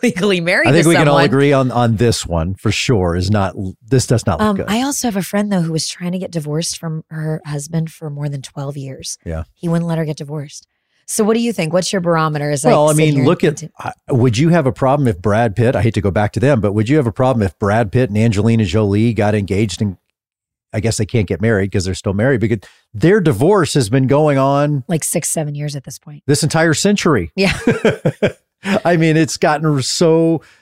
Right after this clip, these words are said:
Speaker 2: ridiculous at this point. So I, there are those extreme situations, but I think what we're talking about is basically people who barely have their foot out the door,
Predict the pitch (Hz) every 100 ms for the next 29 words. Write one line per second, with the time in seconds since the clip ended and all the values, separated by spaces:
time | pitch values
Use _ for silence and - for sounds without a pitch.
0 | _ - _ _ 123 131 113 87 170 -
1 | 135 98 95 - 110 113 - - 98 95
2 | - _ _ _ - 160 131 120 143 185
3 | 135 135 131 110 120 131 120 - - -
4 | 127 - - 113 123 139 131 110 98 87
5 | - 101 110 101 104 - 90 - 107 95
6 | - _ - 123 160 156 127 - 107 -
7 | 101 85 90 92 92 90 - _ _ _
8 | _ _ _ 101 131 143 - 120 - 123
9 | 120 107 113 107 104 95 _ _ 101 90
10 | 135 175 170 131 131 127 117 107 - 139
11 | 127 113 - 117 110 120 85 113 107 92
12 | 87 85